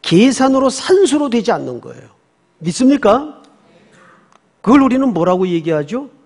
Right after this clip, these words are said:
믿음의 역사라고 얘기합니다. 그러니까 자꾸 놀라운 일이 생겨야 돼요. 긍정적인 면에서. 믿으십니까? 예. 제자들이 지금 그걸 본 거예요. "아니, 지금 저기에는 고기가 잡힐 때가 아니고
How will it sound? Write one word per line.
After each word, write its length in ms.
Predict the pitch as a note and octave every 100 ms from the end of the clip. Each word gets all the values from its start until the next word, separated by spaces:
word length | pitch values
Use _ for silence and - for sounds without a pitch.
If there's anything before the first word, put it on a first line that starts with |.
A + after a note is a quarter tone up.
| _
믿음의 580 | D3 E3+ G#3+ G#3+ A#3 A#3 - _ _ -
역사라고 560 | - - E3+ C#3+ D3+
얘기합니다. 640 | A#2 A2+ A2 B2 _ _ _ _ _ _ _
그러니까 100 | -
자꾸 240 | - F4 - - -
놀라운 580 | F3 B3+ D#4 E4+ D#4+ D4
일이 140 | B3
생겨야 400 | A#3+ A3 F#3+ D#3+
돼요. 180 | - - _ _ _ _ _ -
긍정적인 640 | A3 C4 C#4+ A#3 A3 A3
면에서. 440 | E3+ D#3 C#3 A#2+ _ _ _ _ _ _ _ _ _ -
믿으십니까? 880 | E3 G3 F3 G#3+ G3+ F#3+ B3+ - - _ _ _ _
예. 140 | A#2+ B2+ _ _ _ _
제자들이 400 | - E3 E3 D#3
지금 140 | C#3 A#2
그걸 260 | A#2+ B2+
본 220 | A2 G#2+
거예요. 160 | G#2 G#2+ _ _ _ _ _ _ _ _ _ _
"아니, 380 | F#3+ F#3+ D3 A2+
지금 460 | - - D#3 B2+ A#2+ _ _ _
저기에는 640 | - - A#2+ D#3 F3 C#3 B2
고기가 420 | - C3 C3+ E3+ D#3
잡힐 380 | - - D#3 D3
때가 240 | D3+ D3+
아니고 760 | A#2 A#2+ A#2+ G#2 A2+ A#2+ A#2